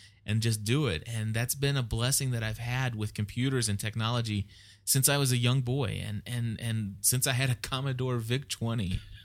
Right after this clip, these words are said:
And I, I don't know how I learned how to program basic without a book, but I did. And, and that was really weird. And, <sighs> but I, I know that that gift comes from you.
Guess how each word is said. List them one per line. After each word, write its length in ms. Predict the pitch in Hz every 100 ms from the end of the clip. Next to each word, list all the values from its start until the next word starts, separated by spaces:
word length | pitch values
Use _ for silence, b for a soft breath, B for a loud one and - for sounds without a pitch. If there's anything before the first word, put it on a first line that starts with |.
| B B B B
And 600 | 117 120 120 120 117 113 - - -
I, 120 | 117 -
I 120 | 123
don't 220 | 139 156
know 140 | 160 160
how 240 | 135 147
I 80 | 190
learned 300 | 147 123 113
how 100 | 107
to 80 | 104
program 440 | - 117 110 107
basic 420 | 98 104 98 104
without 260 | 107 101 98
a 60 | 95
book, 280 | 101 98 -
but 100 | 117
I 80 | 135
did. 420 | 139 170 196 107
And, 220 | 107 107
and 160 | 113 123
that 100 | 110
was 140 | 127
really 340 | 123 131 160
weird. 460 | 156 147 185 151 104
And, 220 | 104 98 B B B B B B B _ _ _
<sighs> 580 | - - - 127 - 131
but 140 | 143
I, 200 | 135 143 143
I 100 | 131
know 240 | 131 135 151
that 160 | 147
that 240 | 131 127 120
gift 300 | 127 120 -
comes 240 | 123 113
from 180 | - 107
you. 380 | 107 123 143